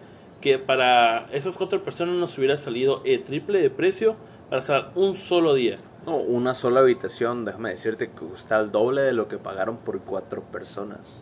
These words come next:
Speaker 2: en ese entonces,
Speaker 1: <laughs>
Speaker 2: porque recuerdo mucho el viaje y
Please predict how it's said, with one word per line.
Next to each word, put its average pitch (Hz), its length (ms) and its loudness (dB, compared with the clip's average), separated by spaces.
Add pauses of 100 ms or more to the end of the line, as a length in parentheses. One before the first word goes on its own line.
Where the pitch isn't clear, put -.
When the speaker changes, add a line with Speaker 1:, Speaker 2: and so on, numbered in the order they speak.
(720)
Speaker 2:
en 101 140 -4
ese 101 160 -6
entonces, 117 500 -2
Speaker 1:
<laughs> - 40 -14
Speaker 2:
porque 104 280 -2
recuerdo 95 400 -4
mucho 104 260 -4
el 104 80 -2
viaje 117 360 0
y 107 580 -2